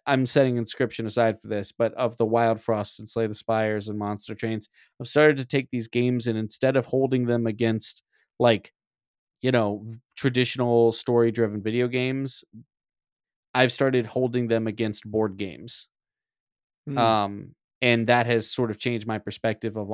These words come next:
Speaker 1: on the things that I might or might not complain about. Um, and as far as gameplay features that I like, um, you know, I've gotten a lot better at learning the symbols, learning to look at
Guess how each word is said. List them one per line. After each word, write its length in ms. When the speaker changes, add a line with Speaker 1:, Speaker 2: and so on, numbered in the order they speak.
Speaker 1:
on 300
the 80
things 360
that 120
I 320
might 400
or 100
might 220
not 220
complain 400
about. 320
Um, 360
and 240
as 120
far 160
as 100
gameplay 400
features 480
that 200
I 140
like, 520
um, 580
you 140
know, 260
I've 200
gotten 260
a 60
lot 280
better 400
at 340
learning 640
the 80
symbols, 600
learning 600
to 300
look 260
at 260